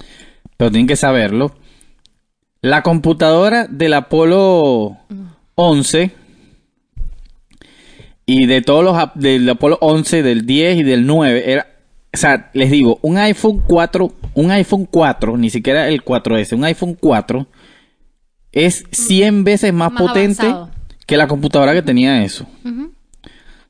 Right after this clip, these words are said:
Speaker 1: sea, se pueden imaginar cómo ha evolucionado todo esto de una manera tan brutal que, de hecho, la gente de, de la nasa y SpaceX lo mostraron en, cuando estaban haciendo el lanzamiento, que fue espectacular. Eh, estaban lo-, los astronautas en la nave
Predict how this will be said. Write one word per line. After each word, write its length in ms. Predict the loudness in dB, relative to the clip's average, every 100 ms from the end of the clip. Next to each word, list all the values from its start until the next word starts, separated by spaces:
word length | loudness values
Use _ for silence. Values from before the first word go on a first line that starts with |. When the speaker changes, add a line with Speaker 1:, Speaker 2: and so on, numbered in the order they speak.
| -2
Speaker 1:
sea, 320 | 0 0 -4 -18 _
se 140 | -4
pueden 220 | 0 2
imaginar 500 | 2 2 2 0 -2 -2
cómo 220 | -2 0
ha 20 |
evolucionado 880 | 2 2 0 0 -2 0 2 0 -2 -8 _ _ _ _
todo 280 | 0 4 2
esto 380 | 0 -2 -6 -4
de 60 | -2
una 120 | 0
manera 240 | 0 0 -2
tan 140 | -2
brutal 340 | -2 -2 -2 -2
que, 100 | 0
de 160 | 0
hecho, 260 | 0 -2 -2
la 140 | -2
gente 360 | -2 -2 0 0
de, 280 | 0 0 -2
de 180 | -2
la 140 | 0 0
nasa 320 | 0 -2 -2
y 80 | -2
SpaceX 520 | -2 -2 0 -2 -2
lo 140 | 0 2
mostraron 640 | 0 -2 0 2 0 0
en, 200 | 0 -2 -2 -4
cuando 200 | -4 -2
estaban 220 | -2 -2
haciendo 160 | 0 0
el 60 |
lanzamiento, 500 | 0 -2 -2 -2 -2
que 100 | -4
fue 140 | -4 -6
espectacular. 880 | -4 -4 -4 -2 0 2 2 0 -4 -12 -18 -20 -20 -20 -20 -20 _
Eh, 560 | -2 2 2 0 -2 -8 -20 _ _
estaban 500 | -6 -4 0 0 2
lo-, 360 | 2 2 2 0
los 220 | 0 0
astronautas 720 | -2 -4 -2 0 0 0 -4 -2
en 160 | -2
la 100 | 0
nave 400 | 0 0 0 -2